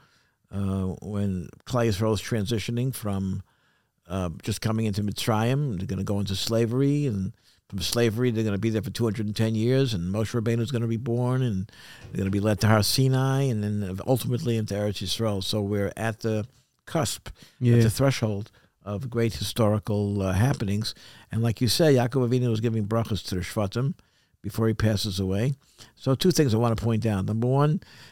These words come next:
Speaker 1: he, he blesses, uh, Yehuda, who is known as the strongest, powerful of the most, uh, of the Shvatim. But he blesses him that his enemies are gonna see the back of his neck. Uh, he's gonna see the, he's gonna see his,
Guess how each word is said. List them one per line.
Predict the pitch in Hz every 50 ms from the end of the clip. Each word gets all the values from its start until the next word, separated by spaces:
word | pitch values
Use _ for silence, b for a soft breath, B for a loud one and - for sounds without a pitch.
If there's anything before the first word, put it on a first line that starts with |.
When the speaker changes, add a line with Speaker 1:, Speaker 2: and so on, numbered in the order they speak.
| b b
Speaker 1:
he, | - 127 135 135 131 135 123
he | - - 110 117 127 117
blesses, | 117 - 135 127 113 - 131 127 117 110 - 120
uh, | 123
Yehuda, | 120 120 113 113 110 139 143 101 95 92 92 87 87 - - - - 95
who | 101 107
is | 104 95 92
known | 101 127 127 127 120
as | 117 117 113 104 101
the | 110 104 101 98 92 - - _ _ _
strongest, | - - - - 143 131 127 104 92 85 - - - - - 92 92 - - _ _ -
powerful | 117 120 113 104 95 - 87 85 - - - _ _ _ _ _ _ _ -
of | 82 95 131
the | 98
most, | 98 98 101 101 98 - - - -
uh, | 101 95
of | 98 95 95 76 65 90 104
the | 117
Shvatim. | 101 - - 104 95 92 - 95 92 101 b b b b b b b _
But | - 120
he | 120
blesses | - 143 - 180 - 240 135 120 135
him | 135 127
that | 120 110 98 101 - - _ _ _ _ _ _ _
his | - 113 101 90
enemies | 95 147 147 147 143 131 123 104 110
are | 107
gonna | 110 107 104 95
see | - - 127
the | 104 104
back | - 104 101 101 -
of | 104 92
his | 95 82 85
neck. | 101 98 87 82 - _ _ -
Uh, | 76 73 -
he's | - 120 131
gonna | 127 131 123 117
see | 107 - - 135
the, | 107 98 110 101
he's | 90 107 135 131
gonna | 139 143 135 127 113
see | - - 135 123
his, | 110 107 98 127